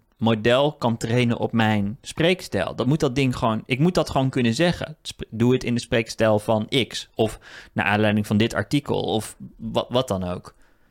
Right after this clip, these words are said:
Dat is, eh, bij Bing kan je het inderdaad doen op basis, of als iemand heel veel boeken heeft geschreven. En dan is het, dan is het een soort van interpretatie. Maar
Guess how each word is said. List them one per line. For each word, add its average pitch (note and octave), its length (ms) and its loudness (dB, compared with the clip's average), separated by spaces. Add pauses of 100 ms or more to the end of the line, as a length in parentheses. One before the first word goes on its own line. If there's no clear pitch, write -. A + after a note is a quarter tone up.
(120)
Dat - 180 -2
is, D#3 240 -2
eh, G#2+ 960 -16 (760)
bij B2 180 2
Bing D3 200 2
kan D3 140 2
je C3+ 60 4
het B2+ 100 -4
inderdaad A#2+ 420 0
doen B2+ 200 2
op A2+ 80 0
basis, A2+ 340 2
of - 120 -8
als A2+ 160 -2
iemand A2+ 260 2
heel A2+ 220 4
veel A2 400 2
boeken C3 280 2
heeft G#2 180 0
geschreven. G#2 460 -4
En G#2+ 60 -4
dan G#2 220 -4
is A2+ 120 -4
het, - 140 -16 (320)
dan G#2+ 140 2
is A2 80 4
het - 100 -4
een G#2 100 0
soort G#2+ 200 -2
van G#2+ 100 -4
interpretatie. A#2 760 -2
Maar G2 240 0